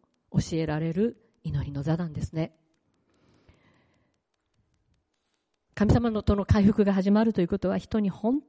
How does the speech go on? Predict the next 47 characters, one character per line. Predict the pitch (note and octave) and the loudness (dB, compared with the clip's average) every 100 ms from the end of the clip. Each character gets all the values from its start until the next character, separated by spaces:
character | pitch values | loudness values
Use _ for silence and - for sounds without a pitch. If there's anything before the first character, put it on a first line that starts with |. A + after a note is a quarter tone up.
| _ | _
当 | E4+ | -4
の | E4 | -2
意 | D#4 | -2
味 | |
で | G#3 | -2
仕 | - - | -2 2
え | A3 A#3+ | 4 6
て | F#3+ | 6
い | E3+ | 4
く | F3+ | 2
こ | - F3+ | 0 -4
と | E3+ | -2
が | |
始 | D3+ D#3 | -2 -2
ま | E3 E3 | 0 -2
る | |
時 | D#3+ D#3 | -4 -6
で | F3+ | -8
す。 | - - - - - - - _ - | -12 -14 -20 -20 -20 -20 -20 _ 0
な | F#3+ | 4
ぜ | G#3 | 4
な | G3+ | 4
ら、 | G#3 A3+ - _ _ _ _ | 4 2 -2 _ _ _ _
許 | F3 F#3+ | 6 8
し | F#3+ G3+ | 8 4
が | G3 | 4
た | A3+ | 4
い | G#3+ | 4
人 | A#3+ | 6
を | A3+ | 6
許 | G#3+ A3+ | 8 6
す | B3 F4+ | 6 4
と | - - | 4 0
い | D#3+ | 2
う | F3 | 0
こ | - | -4
と、 | - - - | -10 -8 2
大 | F#3 | 4
き | A3+ | 4
な | G3 | 0
痛 | A3 - - | -2 -4 -2
み | F#4 | 0
が | D#4 | 0
あ | |
り | G3+ | 0
ま | E3 | -2
す。 | - - | -4 -6